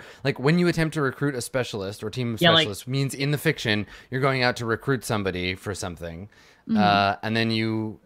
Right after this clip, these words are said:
Speaker 1: we, it
Speaker 2: So
Speaker 1: doesn't talk about paying
Speaker 2: so
Speaker 1: them at
Speaker 2: does that,
Speaker 1: all.
Speaker 2: does that mean you have to choose a contact? And then you do
Speaker 1: No, like, I think you just
Speaker 2: and
Speaker 1: describe
Speaker 2: recruit
Speaker 1: yourself
Speaker 2: them?
Speaker 1: going out and, and you say where you
Speaker 2: Yeah,
Speaker 1: recruit them and you, you
Speaker 2: uh,
Speaker 1: do the thing in the fiction. But yeah, it doesn't, it, it,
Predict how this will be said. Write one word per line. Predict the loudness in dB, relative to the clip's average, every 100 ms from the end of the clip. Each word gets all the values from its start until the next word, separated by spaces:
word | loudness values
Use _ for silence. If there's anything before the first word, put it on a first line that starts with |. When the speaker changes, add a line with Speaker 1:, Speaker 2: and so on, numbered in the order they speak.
| -8
Speaker 1:
we, | -6 -6
it | -4
Speaker 2:
So | -2
Speaker 1:
doesn't | -2 -2
talk | -2
about | -2 -4
paying | -4 -6 -2
Speaker 2:
so | 0
Speaker 1:
them | 0
at |
Speaker 2:
does | 2
that, | 2
Speaker 1:
all. | 2 -4 _ _ -12
Speaker 2:
does | 0
that | 0
mean | 2 0
you | 0
have | -2
to | -4
choose | -2 0
a | -2
contact? | -4 -2 0 4 4 4 0 -18 -20 _ -20 -16 -16 -16 _
And | 0 0 2
then | 2 2
you | 4
do | 6
Speaker 1:
No, | 6
like, | 6 6 4
I |
think | 2 0
you | 0
just | -2 -2
Speaker 2:
and | 0
Speaker 1:
describe | 2 4 4
Speaker 2:
recruit | 4
Speaker 1:
yourself | 2 2 2
Speaker 2:
them? | 0
Speaker 1:
going | 0 0 2
out | 2 2
and, | 0 -2 -4
and | -6 -6 -6
you | -4
say | -2
where | 4 4 4
you | 2
Speaker 2:
Yeah, |
Speaker 1:
recruit | 0 -2 -4
them | -6
and | -4 -6
you, |
you | -6 -6
Speaker 2:
uh, |
Speaker 1:
do | -6
the | -6
thing | -4 -4 -6
in | -6
the |
fiction. | -6 -6 -6 -6 -8 -20 -4
But | 0 0 2
yeah, | 4 6
it | 4
doesn't, | 2 0 -2 -4
it, | -6 -4
it, | -4 -6